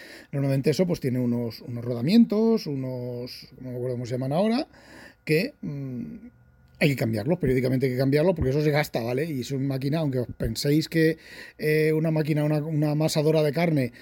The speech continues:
de eso que hace la masa para, mm, para amasar carne, para hacer, em, ¿cómo se llama? Ya no me acuerdo. O una amasadora de pan,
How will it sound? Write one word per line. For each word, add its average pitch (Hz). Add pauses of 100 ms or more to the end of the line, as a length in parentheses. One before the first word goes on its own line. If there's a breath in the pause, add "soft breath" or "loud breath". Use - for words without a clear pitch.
(180 loud breath)
de 147
eso 143
que 147
hace 147
la 143
masa 151
para, 147
mm, 165
para 143
amasar 139
carne, 180
para 135
hacer, 151
em, 143
¿cómo 143
se 127
llama? 131
Ya 139
no 139
me 139
acuerdo. 127 (360 loud breath)
O 143
una 160
amasadora 156
de 151
pan, 185